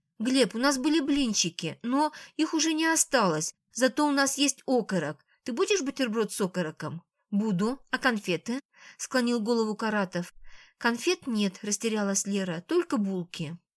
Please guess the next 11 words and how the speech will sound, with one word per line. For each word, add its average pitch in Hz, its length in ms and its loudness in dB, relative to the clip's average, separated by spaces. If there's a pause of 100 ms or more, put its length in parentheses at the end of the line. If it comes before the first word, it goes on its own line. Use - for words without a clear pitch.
(440)
"Очень 302 360 0
плохо", — 190 560 0
вздохнул 202 480 0
гость. 170 440 -6 (240)
"Тогда 233 280 2
будем 262 280 -2
жевать 233 300 0
мороженое. 170 800 -2
Я 254 180 2
принес. 208 640 -2
Забирай. 214 680 -2